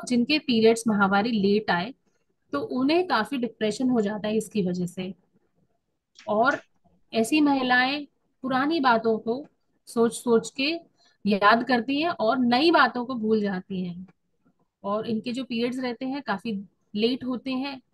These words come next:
irregular होते हैं और कम होते हैं। Next,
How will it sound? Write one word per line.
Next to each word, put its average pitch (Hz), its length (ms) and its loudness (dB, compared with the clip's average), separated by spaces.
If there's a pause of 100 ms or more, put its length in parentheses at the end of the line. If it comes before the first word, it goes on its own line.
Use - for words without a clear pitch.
(120)
irregular 254 520 -2
होते 247 380 -4
हैं 262 160 -8 (260)
और 285 380 -4 (340)
कम 240 140 6
होते 190 340 0
हैं। 180 200 -6 (4000)
Next, - 440 -16